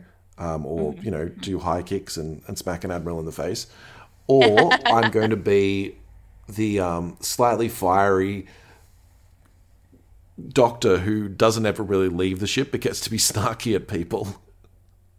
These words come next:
Speaker 2: Yep. Yeah,
Speaker 1: And say,
Speaker 2: I
Speaker 1: "You're being
Speaker 2: totally
Speaker 1: stupid. This is a dumb reason." <laughs> And I can say that 'cause I'm the doctor.
Speaker 2: <laughs> Yeah, straight up is just like, "Picard, you're being a dumb shit. Like, what the fuck are you doing?" Ah, I love it.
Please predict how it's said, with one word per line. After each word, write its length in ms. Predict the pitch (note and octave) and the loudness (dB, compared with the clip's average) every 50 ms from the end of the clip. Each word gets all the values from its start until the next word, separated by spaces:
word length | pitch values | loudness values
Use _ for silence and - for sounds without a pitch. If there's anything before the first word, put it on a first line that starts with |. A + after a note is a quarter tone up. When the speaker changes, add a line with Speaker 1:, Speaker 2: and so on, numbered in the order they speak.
| _ _ _ _ - | _ _ _ _ -14
Speaker 2:
Yep. 300 | G3+ F#3 F3+ D#3 - - _ _ _ _ - | -6 -4 -2 -2 -2 -4 _ _ _ _ -2
Yeah, 240 | G#3+ G#3 F3+ D#3+ - - | 0 0 2 0 0 -2
Speaker 1:
And 140 | - A2+ - | -2 0 2
say, 100 | A#2 G#2+ | 2 4
Speaker 2:
I 40 | G#2+ | 6
Speaker 1:
"You're 100 | C#3 F3 | 8 10
being 120 | G3 F3+ D3+ B2+ | 10 10 10 6
Speaker 2:
totally 120 | - - - F#3 D3+ | 4 2 0 0 0
Speaker 1:
stupid. 200 | - E2+ D#2+ - - - _ _ _ _ | 0 -2 -4 -6 -10 -16 _ _ _ _
This 140 | D3+ D#3+ D#3 | 0 2 2
is 100 | C3+ G2+ | 2 2
a 40 | F#2+ | 2
dumb 340 | - - D#3 C#3 B2 A2+ | 8 10 10 10 10 8
reason." 580 | G2 G2 G#2 G#2 - A2+ F#2+ D#2+ - C#3 C3+ - - | 4 4 4 2 2 0 -2 -4 -6 -6 -6 -6 -12
<laughs> 40 | _ _ _ - - - - - - - - - - - - | _ _ _ -4 -4 -4 -4 -8 -20 -20 -20 -20 -10 -2 4
And 80 | D3 | 4
I 80 | D3+ - | 4 6
can 120 | B2 - | 6 8
say 160 | - - F#3+ | 8 10 10
that 120 | D#3+ A#2+ A2 | 10 8 8
'cause 100 | - C3+ | 8 8
I'm 120 | C3+ - - | 6 6 6
the 60 | G#2 | 8
doctor. 380 | - G4 F#3+ - - - - - D4+ | 10 10 10 10 6 2 -2 -2 -4
Speaker 2:
<laughs> 760 | - - _ - - - - _ _ _ _ _ _ _ - | -6 -8 _ -20 -20 -20 -20 _ _ _ _ _ _ _ 0
Yeah, 280 | B3 C4+ B3 A3+ - - - | 2 4 4 4 2 -2 -4
straight 400 | - - - - A#3+ A#3 A#3 A#3 | -6 -4 0 4 4 6 6 6
up 180 | A3+ G#3+ G#3+ A3+ | 6 4 2 -2
is 140 | C#4+ C4+ | -8 -8
just 160 | - A#3 - - | -8 -8 -2 2
like, 300 | A3+ G#3 F#3+ - - - _ _ _ _ _ | 2 2 2 0 -4 -8 _ _ _ _ _
"Picard, 360 | - E4+ E4 D#4+ C#4 C#4 C4 B3 | -6 0 2 4 4 4 2 0
you're 60 | B3 | -4
being 160 | C#4+ D4+ D#4 D#4+ | -6 -6 -4 -6
a 60 | C#4+ | -8
dumb 440 | G3+ - - A3 F3+ G3 G#3 G#3+ C4+ | -8 -4 -2 -2 0 0 -4 -8 -10
shit. 320 | - - F#3+ F3+ E3 - | -12 -10 -10 -10 -10 -8
Like, 160 | - F#3+ F#3+ | -8 -8 -8
what 160 | F#3+ F#3+ G#3+ | -8 -12 -14
the 60 | - - | -14 -8
fuck 200 | - - A3 - - | -6 -6 -6 -6 -8
are 20 | |
you 100 | G3+ G3 | -10 -8
doing?" 360 | F#3 G3 F3+ F3 F3+ F3+ F3 - | -6 -4 -4 -4 -6 -8 -6 0
Ah, 280 | - G#3+ G#3+ G#3 G3 - | 2 4 4 4 4 2
I 40 | - | -2
love 220 | - F#3+ F#3+ F#3+ | -2 -2 -2 -2
it. 140 | F#3+ - - | -4 -8 -10